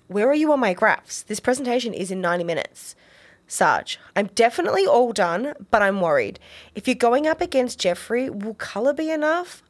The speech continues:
I was thinking slide transitions." Holt, "Oh, good grief. Very well. You may add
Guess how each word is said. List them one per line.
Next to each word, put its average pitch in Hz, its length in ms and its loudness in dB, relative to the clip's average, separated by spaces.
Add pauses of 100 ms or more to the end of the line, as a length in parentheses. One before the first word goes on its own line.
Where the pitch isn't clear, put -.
I 226 100 2
was 269 120 -2
thinking 320 360 -10
slide 180 320 -4
transitions." - 800 -14 (520)
Holt, - 420 0 (140)
"Oh, 220 120 4
good 214 260 -8
grief. - 480 -8 (540)
Very 269 220 6
well. 175 300 0 (120)
You 233 160 2
may 240 180 4
add 220 420 2